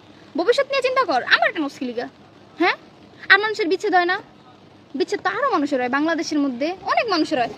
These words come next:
তারা তো কেউ কারো নাম লয় না। তো তুই কি লেগে আমার এলে কথা কস? তোর সিম্পিতি পাওয়া লাগবো, তোর পোলার হলে তুই সিম্পিতি পা,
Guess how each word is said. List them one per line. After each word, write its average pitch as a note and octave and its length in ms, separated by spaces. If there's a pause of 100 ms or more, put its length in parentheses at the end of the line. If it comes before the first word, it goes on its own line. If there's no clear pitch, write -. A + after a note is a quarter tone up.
(160)
তারা A#4 200
তো - 100
কেউ G4 160
কারো F4+ 220
নাম F4+ 160
লয় E4+ 160
না। F4 40 (160)
তো - 40 (120)
তুই G#4 160
কি B4 120
লেগে D#4+ 180
আমার B3+ 140
এলে B3 220
কথা B3 180
কস? E4 140 (380)
তোর F#4+ 200
সিম্পিতি G#4+ 400
পাওয়া G#4 180
লাগবো, G4+ 220
তোর G4 120
পোলার G#4 220
হলে F#4 180
তুই E4 120
সিম্পিতি C#4 360
পা, - 100